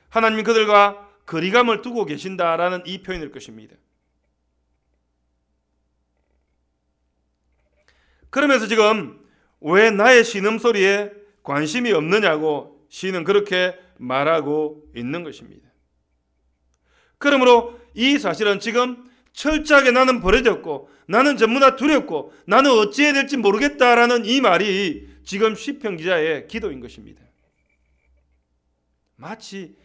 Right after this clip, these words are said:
내 모든 삶이 끝이 난 것처럼 보이는 그런 고통의 현장에 서 있는 것입니다. 여러분, 우리는 주님께서 "나의 하나님, 나의 하나님, 어찌하여 나를 버리셨습니까?" 라는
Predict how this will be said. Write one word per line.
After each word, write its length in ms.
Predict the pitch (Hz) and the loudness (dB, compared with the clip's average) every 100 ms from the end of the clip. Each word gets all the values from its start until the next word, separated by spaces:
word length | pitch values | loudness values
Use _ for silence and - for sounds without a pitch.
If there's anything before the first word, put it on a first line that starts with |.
| _ - | _ -14
내 220 | 202 285 | -8 -6
모든 400 | 247 214 277 277 | -4 -6 -6 -8
삶이 380 | 220 196 185 185 | -12 -12 -12 -10
끝이 360 | 262 277 302 | -8 -8 -6
난 140 | 254 180 | -8 -8
것처럼 300 | 175 180 151 | -10 -12 -10
보이는 400 | 135 139 135 - _ _ - | -10 -10 -12 -18 _ _ -8
그런 680 | 240 285 294 294 - - | -2 0 0 -4 -12 -18
고통의 520 | - 220 240 214 190 151 | -2 -2 0 -6 -4 -4
현장에 440 | 143 151 143 147 147 _ | -6 -8 -8 -12 -16 _
서 200 | _ 180 | _ -10
있는 200 | 165 131 | -8 -10
것입니다. 480 | 139 - - _ _ _ _ _ _ 170 | -16 -20 -20 _ _ _ _ _ _ -2
여러분, 220 | 208 196 | 0 0
우리는 400 | 196 202 196 - _ _ | 0 0 -2 -12 _ _
주님께서 460 | - 208 208 196 214 | -8 -4 -2 -2 -4
"나의 260 | 190 208 220 | 2 4 4
하나님, 420 | 214 214 226 208 - _ | 2 0 -2 -6 -20 _
나의 280 | 139 170 214 | -4 0 2
하나님, 340 | 220 220 226 208 | 2 0 -2 -4
어찌하여 440 | 175 190 247 233 | -4 -2 0 0
나를 280 | 226 220 220 | 0 -2 -2
버리셨습니까?" 680 | 240 220 214 226 208 226 220 | -4 -4 -10 -10 -4 0 2
라는 340 | 220 220 208 | 2 0 -6